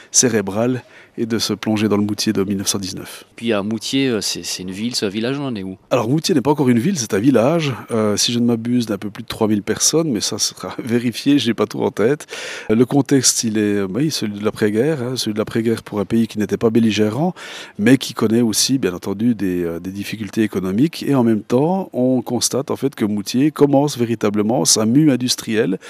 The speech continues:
Speaker 1: puisque les trois fabricants de machines, de tours automatiques, qui sont en fait le domaine de prédilection de la ville de Moutier en matière d'industrie, euh, existent déjà et se font déjà concurrence.
Speaker 2: Vous allez aussi évoquer la situation du football club, euh, Moutier qui est en train de se créer,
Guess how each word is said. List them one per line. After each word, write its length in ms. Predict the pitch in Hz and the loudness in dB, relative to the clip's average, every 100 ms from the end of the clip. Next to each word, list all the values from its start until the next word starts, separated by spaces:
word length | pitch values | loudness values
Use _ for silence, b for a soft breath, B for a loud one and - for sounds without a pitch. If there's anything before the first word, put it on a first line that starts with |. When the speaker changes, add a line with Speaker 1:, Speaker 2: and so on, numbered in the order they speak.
| B B B | B B B
Speaker 1:
puisque 300 | - 113 - | -6 -6 0
les 840 | 120 135 131 - - 113 - 107 101 | 4 4 4 -2 -16 -16 -14 -16 -12
trois 280 | - 143 131 | 0 2 2
fabricants 460 | - 135 123 131 | 0 -4 -2 -4
de 60 | 117 | -2
machines, 420 | 113 104 127 131 | -2 -2 -2 -4
de 80 | 101 | -6
tours 160 | - 123 | -6 -6
automatiques, 640 | 120 113 110 123 - - B B - | -4 -4 -4 -6 -6 -12 B B -4
qui 120 | 120 | 0
sont 200 | - 127 | 2 2
en 100 | 107 | 0
fait 180 | - 117 | -2 -2
le 60 | 101 | 0
domaine 260 | 107 110 | 2 2
de 60 | 95 | 0
prédilection 240 | - 101 98 - 117 | -4 -4 -2 -2 -4
de 80 | 95 | -4
la 80 | 90 | -2
ville 160 | 95 95 | -2 -4
de 80 | |
Moutier 420 | 98 98 - 104 90 | -4 -4 -2 -2 -2
en 80 | |
matière 280 | 104 101 98 | -4 -4 -4
d'industrie, 640 | 92 92 92 - - 139 151 B B B | -6 -4 -4 -4 0 0 0 B B B
euh, 140 | 110 107 | -8 -2
existent 500 | 131 110 120 135 - | -2 0 0 0 0
déjà 560 | 123 113 98 107 123 143 - | 0 0 0 -2 -2 -4 -6
et 100 | 120 | -4
se 160 | 110 107 | -2 -4
font 180 | - 123 | -2 -2
déjà 220 | 104 107 | -2 -4
concurrence. 580 | 113 - - - - - | -6 -10 -12 -10 -8 -6
Speaker 2:
Vous 160 | 123 127 | 2 4
allez 100 | 127 | 4
aussi 380 | 135 - 156 | 2 -2 -2
évoquer 460 | 143 110 127 123 151 | 0 0 -2 0 -2
la 100 | 135 | 0
situation 520 | - - 120 - 135 | -4 -4 -4 -4 -6
du 120 | 117 | -6
football 500 | 104 - 170 147 143 | -8 -8 -8 -2 -2
club, 300 | - 143 143 | 2 2 2
euh, 120 | 131 123 | 2 2
Moutier 360 | 127 - 143 | -2 -2 -4
qui 160 | - 127 | -2 -2
est 20 | |
en 80 | 117 | -2
train 200 | - 131 | 0 0
de 40 | |
se 100 | - | 0
créer, 380 | 123 123 127 | -2 0 -2